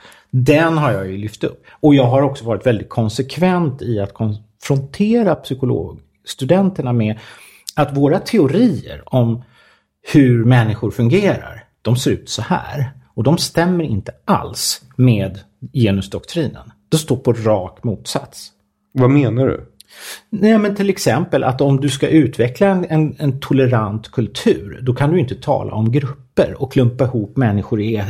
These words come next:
Speaker 1: i, i etniska
Speaker 2: Men
Speaker 1: grupper.
Speaker 2: hela din
Speaker 1: Så
Speaker 2: kurs går ju
Speaker 1: intersektion-
Speaker 2: ut på att inte se individer. Blir det inte liksom
Speaker 1: Jo.
Speaker 2: som att, eh, du vet, the pot is calling the kettle black?
Speaker 1: Jo.
Speaker 2: Eller, eh, colored?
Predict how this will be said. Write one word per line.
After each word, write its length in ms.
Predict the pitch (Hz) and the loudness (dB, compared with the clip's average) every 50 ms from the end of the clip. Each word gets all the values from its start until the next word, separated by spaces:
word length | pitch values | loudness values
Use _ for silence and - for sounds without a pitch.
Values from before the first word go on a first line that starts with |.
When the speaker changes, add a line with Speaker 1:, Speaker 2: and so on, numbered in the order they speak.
| 110 | -6
Speaker 1:
i, 100 | 117 120 101 92 90 - - 87 101 - 131 120 | -8 -8 -8 -8 -10 -12 -12 -12 -12 -4 -2 0
i 40 | |
etniska 300 | 104 - - 113 - 143 | 0 0 -4 -2 2 4
Speaker 2:
Men 60 | 143 139 | 4 6
Speaker 1:
grupper. 140 | 147 151 | 6 6
Speaker 2:
hela 120 | 147 147 147 | 6 6 4
din 160 | 147 143 135 | 2 0 2
Speaker 1:
Så 120 | - - | 4 6
Speaker 2:
kurs 220 | 156 160 156 156 156 | 6 6 6 6 6
går 100 | 160 151 | 8 8
ju 60 | 151 | 8
Speaker 1:
intersektion- 380 | 160 160 139 180 180 - - 202 | 8 8 8 8 8 6 6 2
Speaker 2:
ut 160 | - - - | -4 -8 -2
på 100 | - 113 | 0 0
att 120 | 101 - | 0 0
inte 240 | 113 101 - - 98 | -2 -4 -4 -6 -6
se 140 | - - 104 | -2 2 2
individer. 680 | 101 107 107 107 120 131 165 214 190 123 - - 53 | 4 4 4 4 4 2 2 2 0 -2 -4 -6 -6
Blir 280 | 62 104 120 127 127 123 | -2 2 6 6 6 6
det 80 | 127 131 | 6 4
inte 280 | 117 - - - 143 | 4 2 0 0 0
liksom 520 | 143 123 - - - 117 107 107 104 104 - | 0 0 0 2 2 2 2 2 -2 -2 0
Speaker 1:
Jo. 360 | 127 127 147 208 254 269 220 - | 2 4 4 6 4 4 2 2
Speaker 2:
som 260 | - 143 131 120 117 | 2 2 4 4 4
att, 320 | 113 110 - - - - _ _ _ _ _ _ - | 2 0 -2 -8 -16 -20 _ _ _ _ _ _ 2
eh, 80 | 113 113 | 4 4
du 160 | 107 123 135 | 4 4 4
vet, 360 | 123 107 82 - - - - | 4 4 2 2 -2 -6 -2
the 80 | - 120 | -2 -2
pot 320 | - - 117 110 - - | 2 2 2 2 2 0
is 120 | 113 101 - | -2 -2 -2
calling 380 | - - 117 110 104 104 104 | 2 2 2 2 4 2 -2
the 60 | 98 101 | -2 -2
kettle 380 | - - 117 - - - 107 | 0 0 0 0 0 -2 2
black? 460 | 110 139 202 190 - - - - - - | 4 4 4 4 2 0 -6 -14 -10 -2
Speaker 1:
Jo. 180 | 180 156 156 - | 2 6 6 8
Speaker 2:
Eller, 300 | - 120 117 110 104 98 - - _ _ _ _ - | 8 8 6 4 2 0 -2 -8 _ _ _ _ 0
eh, 160 | 107 101 98 | 0 2 0
colored? 440 | - - - 117 110 101 92 87 | 0 2 2 2 4 2 0 -2